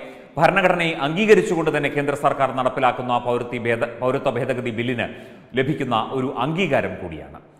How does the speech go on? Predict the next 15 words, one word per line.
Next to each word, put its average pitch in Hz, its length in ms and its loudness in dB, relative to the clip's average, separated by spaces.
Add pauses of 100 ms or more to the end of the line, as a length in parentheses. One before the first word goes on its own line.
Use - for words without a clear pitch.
(280)
കാരണം 151 360 4
അദ്ദേഹം 160 380 -2
വെറുതെ 160 500 4
ഒരു 165 120 0
വാക്ക് 160 340 6
പറയുന്ന 147 280 2
വ്യക്തിയല്ല 127 460 0
അഡ്വക്കേറ്റ് 110 480 0
ഹരീഷ് 107 280 -8
സാൽവെ. 82 240 -6 (420)
നിയമത്തെ, 165 380 2
ഇന്ത്യൻ 160 420 -2
നിയമത്തെയും 156 440 -2
ഇന്ത്യൻ 147 440 -4
ഭരണഘടനയും 151 720 -4